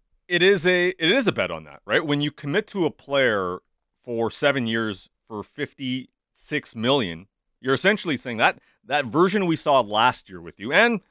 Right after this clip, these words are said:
a couple years before that, but especially what we saw from you and what we saw from the team when they responded to Bruce Boudreau,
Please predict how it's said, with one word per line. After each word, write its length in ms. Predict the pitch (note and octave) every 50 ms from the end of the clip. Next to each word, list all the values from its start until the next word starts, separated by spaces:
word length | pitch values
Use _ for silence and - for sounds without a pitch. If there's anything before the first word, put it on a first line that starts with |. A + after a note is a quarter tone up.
| _ -
a 60 | -
couple 240 | - E3 - E3 D#3+
years 140 | D3 B2+
before 260 | G2+ - - E3 D#3+ A#2+
that, 100 | G#2 F#2
but 100 | - D#3
especially 720 | D#3+ - - - C4 C4 - - F3+ C3 G#2 F#2 F#2 - _ _ _ _ _ _ _ _ _ -
what 180 | A2+ C#3 C#3
we 80 | C3 A#2+
saw 200 | - - C3+ A#2+
from 220 | - - G#2+ G2
you 160 | A#2 D#3 G3
and 100 | F#3 C#3
what 120 | A#2+ B2+ B2+
we 100 | B2 A2
saw 240 | - - C#3+ C3+ B2+
from 260 | - - C3 A#2+ A#2
the 80 | G#2+
team 540 | G#2 _ - - F#3+ F#3 D3 A2 F2+ F2 F2 _
when 200 | - G#2 - G#2
they 100 | A2 A2
responded 600 | G2 F#2 F#2+ - - - - C3+ D3+ F3 E3+ D3+ A#2
to 80 | G#2+
Bruce 200 | F2 G#2+ A2+ -
Boudreau, 400 | - C3 D#3+ F3 A#2+ G2+ E2 F#2